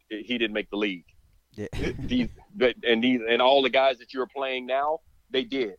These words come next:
Speaker 2: Yeah.
Speaker 1: <laughs> So, so they're a little bit better. Uh, so I, I wanna see, I wanna, I wanna look at that. But getting out there, contributing, every, you know, confidence comes from doing. Every play you make, um,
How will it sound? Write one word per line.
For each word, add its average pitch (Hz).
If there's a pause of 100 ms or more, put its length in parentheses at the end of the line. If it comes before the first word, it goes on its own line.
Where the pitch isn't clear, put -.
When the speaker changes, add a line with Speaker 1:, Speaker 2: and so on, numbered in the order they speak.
(180)
Speaker 2:
Yeah. 107 (220)
Speaker 1:
<laughs> 185
So, 175 (480)
so 160
they're 156
a 147
little 147
bit 131
better. 117 (760)
Uh, 135
so 143
I, 139
I -
wanna 151
see, 151 (360)
I 113
wanna, 135
I 131
wanna 139
look 143
at -
that. 143
But 175 (240)
getting 214
out 185
there, 151 (300)
contributing, 170
every, 143
you 143
know, 127
confidence 143
comes 156
from 147
doing. 127
Every 135
play 151
you 143
make, 156 (760)
um, 110